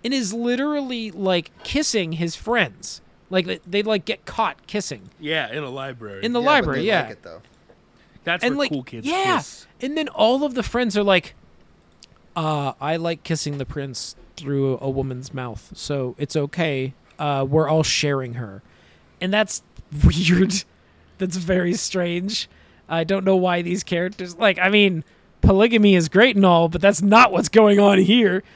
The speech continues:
Speaker 1: This is just something else. It's very odd.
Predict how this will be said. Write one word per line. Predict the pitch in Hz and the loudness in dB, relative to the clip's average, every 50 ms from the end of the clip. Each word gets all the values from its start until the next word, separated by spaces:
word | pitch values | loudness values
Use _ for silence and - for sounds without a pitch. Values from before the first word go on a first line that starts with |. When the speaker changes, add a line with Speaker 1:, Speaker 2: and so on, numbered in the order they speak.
| _ - | _ -6
Speaker 1:
This | 190 233 247 | -2 -2 -2
is | 226 185 | 0 -2
just | 165 175 202 - - | 0 0 0 0 2
something | - 220 214 190 240 240 262 | 2 0 0 4 2 4 6
else. | 262 233 214 190 - - - - _ _ _ _ _ _ _ _ _ _ _ _ _ _ _ _ _ _ _ _ _ | 6 6 6 4 2 -4 -8 -10 _ _ _ _ _ _ _ _ _ _ _ _ _ _ _ _ _ _ _ _ _
It's | - - | -14 -12
very | 135 151 170 196 202 196 | -6 -2 0 2 2 4
odd. | 185 175 170 170 170 175 170 160 | 4 4 4 4 4 2 0 -4